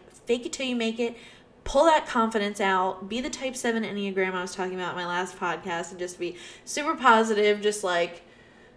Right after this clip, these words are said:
completely yoloing it. And you're like, "Yeah, I'm a legit business. This is my pricing.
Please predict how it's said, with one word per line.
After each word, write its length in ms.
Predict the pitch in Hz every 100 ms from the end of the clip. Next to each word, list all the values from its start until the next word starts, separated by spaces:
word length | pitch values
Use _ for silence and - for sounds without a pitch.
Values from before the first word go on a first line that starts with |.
| - _ - -
completely 580 | 202 - 269 269 269
yoloing 600 | 269 233 190 190 180 175 180
it. 280 | 156 151 - -
And 100 | 214
you're 100 | 214
like, 200 | 214 311
"Yeah, 200 | 381 - -
I'm 280 | 185 202 226
a 40 |
legit 380 | 247 254 311 -
business. 560 | 208 185 180 233 - -
This 420 | 180 175 180 185
is 100 | 220
my 180 | 247 269
pricing. 680 | 254 202 190 208 208 226